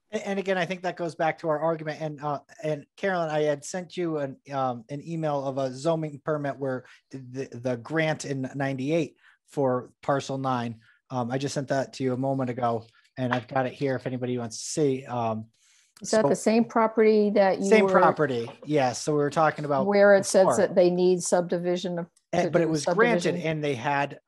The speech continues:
Speaker 1: frontage in this. Now, what happened, I, I don't know. And it's conf-, frankly confusing with the city how you could grant a permit, uh,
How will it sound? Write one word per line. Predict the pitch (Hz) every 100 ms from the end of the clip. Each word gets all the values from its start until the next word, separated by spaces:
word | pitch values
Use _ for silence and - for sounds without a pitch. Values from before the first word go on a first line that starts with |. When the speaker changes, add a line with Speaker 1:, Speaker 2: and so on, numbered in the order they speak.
| -
Speaker 1:
frontage | 185 180 143 110
in | 120
this. | 107 98 - - _ _
Now, | 143 139
what | 156 156
happened, | 185 180 185 208 190 -
I, | 147 131 139
I |
don't | 143 143 151
know. | 160 117 -
And | 131
it's | 123 -
conf-, | - 131 - - _
frankly | - 151 143 143
confusing | - 135 190 165 160
with | 131
the | 131
city | 208 190
how | 131
you | 139 123
could | 131
grant | 139 175 175
a | 151
permit, | 143 135 127 - _ _ _ _
uh, | 135 120 113